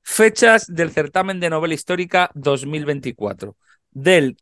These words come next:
quince al veinte de octubre de dos mil veinticuatro será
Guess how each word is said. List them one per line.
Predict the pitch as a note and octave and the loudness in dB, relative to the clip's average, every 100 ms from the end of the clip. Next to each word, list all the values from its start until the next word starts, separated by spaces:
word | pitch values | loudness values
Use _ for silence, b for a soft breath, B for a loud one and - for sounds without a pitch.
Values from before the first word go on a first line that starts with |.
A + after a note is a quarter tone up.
| _ | _
quince | - A#3+ C4 A#3 - A#3+ C#4+ - _ _ _ | 0 2 2 -2 2 4 2 -4 _ _ _
al | E3 D#3 D#3 | 2 4 2
veinte | D#3 A3 A#3+ G#3 A3+ | 0 -2 -2 -2 -2
de | F3 | -2
octubre | - _ A3+ A3 A3 - | -6 _ -8 -4 -4 -6
de | - D#3 | -6 -2
dos | C#3+ C#3+ | 0 -2
mil | F3 | -4
veinticuatro | E3+ D3+ C#3+ F#3+ F#3+ G3+ G3+ | -6 -6 -2 -2 0 -4 -4
será | - C#3+ E3 G3 | -4 -2 2 2